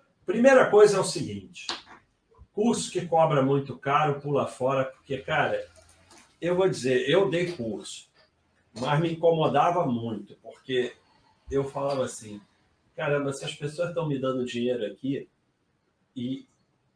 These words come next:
e o que que eu vou fazer que vai justificar esse dinheiro? Assim, o que que eu vou mudar a vida delas que vai justificar esse dinheiro?"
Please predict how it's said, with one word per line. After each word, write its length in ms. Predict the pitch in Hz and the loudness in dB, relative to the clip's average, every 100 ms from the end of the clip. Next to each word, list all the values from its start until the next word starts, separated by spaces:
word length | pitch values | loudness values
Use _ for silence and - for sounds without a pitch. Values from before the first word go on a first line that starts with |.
| _ _ - | _ _ -20
e 280 | - 143 143 | -14 -8 -8
o 80 | 143 | -8
que 200 | 233 226 | -12 -6
que 100 | 233 | -2
eu 80 | |
vou 160 | 156 175 | 0 0
fazer 720 | - 120 104 92 120 110 101 | 0 -2 -4 -4 0 0 0
que 120 | - | -6
vai 260 | 104 123 131 | -4 0 0
justificar 920 | 123 120 - 117 104 - 120 123 113 - | 0 -6 -10 -12 -14 -4 -2 0 -2 -8
esse 300 | 120 - 117 | -10 -10 -12
dinheiro? 600 | 117 104 104 104 101 - _ _ - - - - | -10 -8 -2 -2 -2 -8 _ _ -18 -18 -18 -14
Assim, 480 | 107 - 135 127 123 | -10 -4 0 0 -2
o 120 | 131 | -6
que 180 | - 208 | 0 0
que 100 | 208 | 2
eu 80 | 190 | 2
vou 240 | 190 185 | 2 2
mudar 420 | 143 104 123 160 | 0 2 2 4
a 40 | 147 | 4
vida 380 | 110 135 123 - | 2 0 0 -2
delas 520 | 143 131 143 139 - | 0 0 0 -2 -4
que 100 | 123 | -4
vai 240 | 135 139 | 0 0
justificar 720 | 127 127 - - 120 - 117 | 0 -4 -6 -10 -10 -6 -4
esse 240 | 120 - 110 | -4 -6 -14
dinheiro?" 480 | 104 101 98 98 | -12 -8 -6 -6